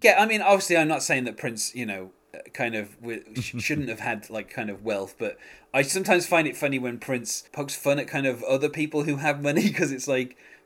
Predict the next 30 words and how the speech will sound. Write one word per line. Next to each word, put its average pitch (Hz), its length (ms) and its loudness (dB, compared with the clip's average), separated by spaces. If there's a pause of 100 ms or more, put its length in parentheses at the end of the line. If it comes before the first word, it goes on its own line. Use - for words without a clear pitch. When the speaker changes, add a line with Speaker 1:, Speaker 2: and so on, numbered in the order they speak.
Speaker 1:
"Prince, 139 560 0
you 127 120 -2
have, 170 260 8
you 151 80 6
Speaker 2:
<laughs> 160 80 4
Speaker 1:
haven't 170 160 2
Speaker 2:
Yeah. - 20 -2
Speaker 1:
been 139 160 0
poor 123 320 4
for, 117 140 -6
like, 101 200 -4
ten 110 220 -2
years," 95 380 -4
like, 98 280 -8 (400)
um, 104 420 -8
but 135 160 -4
yeah, 143 240 6
I 139 80 4
mean, 165 200 4
I, 151 240 4 (160)
this 185 180 0
kind 196 180 4
of 180 60 2
questioning 170 500 2
of, 135 220 -2
of 117 280 -6
where 127 180 4
people 123 240 -8
get 113 180 -2
money. 113 440 -4